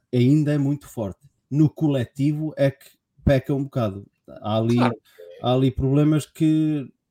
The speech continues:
Speaker 1: para mim, é o treinador, mas isso é outra discussão. Mas vencendo o Barcelona, como tu dizes, vencemos o Barcelona.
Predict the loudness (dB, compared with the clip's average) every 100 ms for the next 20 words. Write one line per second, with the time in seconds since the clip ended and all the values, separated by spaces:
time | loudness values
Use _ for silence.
0 | _ _ -20 -6 -2 0 0 -2 -2 -2
1 | -2 -8 -6 -4 -4 -8 _ _ _ _
2 | _ _ _ -20 -8 -4 -2 2 2 2
3 | -2 -4 -10 -10 -8 -4 -4 -4 -8 _
4 | _ _ -10 2 4 4 4 4 4 4
5 | 2 0 0 -2 0 -4 -2 -2 -2 0
6 | 0 2 0 0 0 0 0 0 0 -2